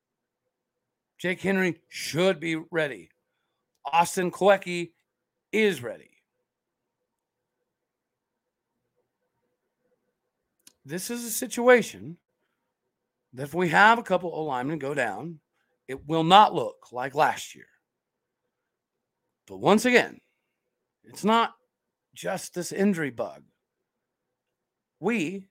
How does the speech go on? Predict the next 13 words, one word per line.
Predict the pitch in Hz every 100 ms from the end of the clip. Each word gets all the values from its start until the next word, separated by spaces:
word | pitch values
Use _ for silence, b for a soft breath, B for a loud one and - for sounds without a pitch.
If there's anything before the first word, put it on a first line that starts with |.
| _ _ _ _ _ _ _ _ _ _ _ _ _ _ _ _ _ _ _ _ _ _ _ _ _ _ _ _
as | 151
a | 170
coaching | 226 233 208
staff, | - 101 104 156 - _ _ _ _ _ _ _ _ _ _ _
allowed | 131 143 143 143 165 196 196
ourselves | 190 151 147 151
to | -
be | 156 175
put | - 151 147 - _ _ _ _ _
in | 147
a | 143
bad | 135 135 123
position. | 113 - -